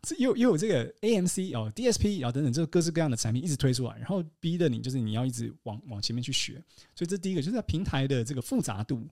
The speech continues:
呃，正在快速的，我认为它在快速的提高当中。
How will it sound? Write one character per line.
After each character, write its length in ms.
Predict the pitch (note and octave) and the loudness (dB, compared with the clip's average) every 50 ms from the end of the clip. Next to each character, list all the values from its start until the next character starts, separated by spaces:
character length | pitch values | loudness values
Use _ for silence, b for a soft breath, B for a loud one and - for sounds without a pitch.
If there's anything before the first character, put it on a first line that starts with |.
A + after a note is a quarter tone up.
| _ _ _ | _ _ _
呃， 180 | - C#3 A#2 A#2+ | -8 -6 -6 -4
正 180 | - - D#3+ | -2 0 0
在 220 | C#3+ D3+ C#3 A#2+ A2+ - | 2 2 0 -2 -4 -8
快 300 | - - - - A3+ E3 | -12 -6 -2 0 2 2
速 260 | A#2+ - - - D3+ - | 2 0 -2 -2 -4 -6
的， 120 | - - | -6 -6
我 80 | A#2 A#2+ | -2 -2
认 80 | D3 | 0
为 60 | C#3 | 0
它 100 | A#2 B2+ | 0 0
在 140 | B2+ B2+ B2 | -2 -2 -4
快 320 | - - - - E3+ A#2 G#2 | -6 -6 -4 -2 0 0 0
速 200 | - - C3+ G#2+ | 0 -2 -4 -6
的 100 | G#2+ A2 - | -10 -8 -8
提 240 | - - - G2+ F#2+ | -6 -6 -6 -6 -6
高 200 | A2+ G#2 G2+ G2+ | -6 -6 -6 -6
当 200 | A#2 A2 A2 A2 | -8 -8 -6 -6
中。 220 | - - - - | -6 -6 -8 -8